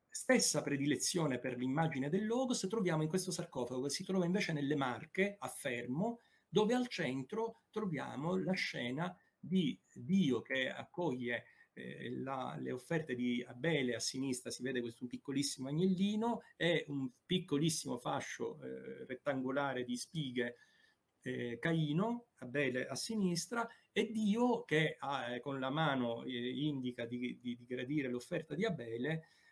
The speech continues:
eh, con il volto apollineo e quindi del, del Logos. Eh, questo problema di raffigurare Dio, guardate come si va a risolvere,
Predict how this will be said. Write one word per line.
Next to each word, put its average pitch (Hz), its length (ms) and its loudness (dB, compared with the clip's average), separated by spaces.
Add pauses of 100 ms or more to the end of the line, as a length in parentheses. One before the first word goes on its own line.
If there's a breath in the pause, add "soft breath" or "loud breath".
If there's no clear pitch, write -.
(120)
eh, 62 920 -8 (520)
con 175 200 2
il 208 140 4
volto 117 480 2
apollineo 135 880 2 (400)
e - 140 -4
quindi 123 540 -2 (120)
del, 131 420 0
del 127 160 0
Logos. 120 680 0 (500 loud breath)
Eh, 143 680 -4
questo 247 340 2
problema 185 600 6
di 151 100 2
raffigurare 143 800 0
Dio, 185 580 -2
guardate 151 460 -4
come 139 240 -2
si 131 180 -4
va 151 300 0 (220 loud breath)
a 143 80 -2
risolvere, 156 920 2